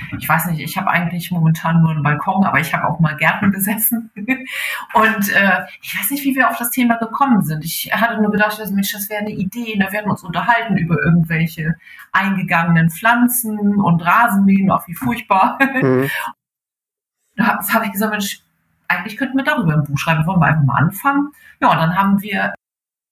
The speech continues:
Speaker 1: Themen gesammelt, also so ein Brainstorming erstellt und dann hatten sich ja quasi so die Kapitel ergeben, ne, so die
Speaker 2: Mhm.
Speaker 1: einzelnen. Und dann hat sich jeder von uns ein Kapitel rausgesucht, also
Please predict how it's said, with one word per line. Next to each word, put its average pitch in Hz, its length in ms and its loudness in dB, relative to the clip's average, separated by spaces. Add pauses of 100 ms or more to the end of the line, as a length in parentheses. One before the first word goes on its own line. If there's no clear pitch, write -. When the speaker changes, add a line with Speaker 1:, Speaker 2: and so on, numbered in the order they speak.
(440)
Speaker 1:
Themen 247 440 0
gesammelt, 240 340 0
also 190 200 -2
so 170 140 -4
ein 165 60 2
Brainstorming 277 680 2 (920)
erstellt 226 600 0 (360)
und 202 120 4
dann 196 240 4
hatten 208 200 2
sich 196 180 -2
ja 190 100 2
quasi 180 400 0
so 170 120 0
die 165 120 -4
Kapitel 165 360 -2
ergeben, 135 420 0
ne, 214 220 2
so 135 100 -2
die 113 200 0
Speaker 2:
Mhm. 120 80 0
Speaker 1:
einzelnen. 131 600 -2 (480)
Und 165 540 2
dann 196 340 0 (680)
hat 220 200 -2
sich 196 140 -4
jeder 196 180 0
von - 220 -4
uns - 480 0 (760)
ein 180 180 0
Kapitel 196 300 -2
rausgesucht, 254 640 0
also 165 180 4